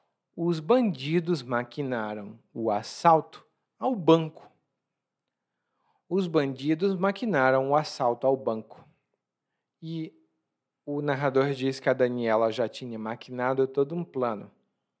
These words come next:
ou seja, ela já tinha feito todo um plano. E o plano dela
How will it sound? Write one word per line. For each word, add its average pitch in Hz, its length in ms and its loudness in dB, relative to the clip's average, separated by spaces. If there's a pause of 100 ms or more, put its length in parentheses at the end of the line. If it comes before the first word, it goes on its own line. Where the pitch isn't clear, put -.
(140)
ou 131 180 -4
seja, 113 560 -8 (640)
ela 135 220 0
já 135 180 2
tinha 185 460 -2
feito - 640 0 (400)
todo 120 300 -2
um 127 120 -8
plano. 107 600 -10 (1700)
E 202 80 -4
o 202 60 -6
plano 208 380 2
dela 185 340 8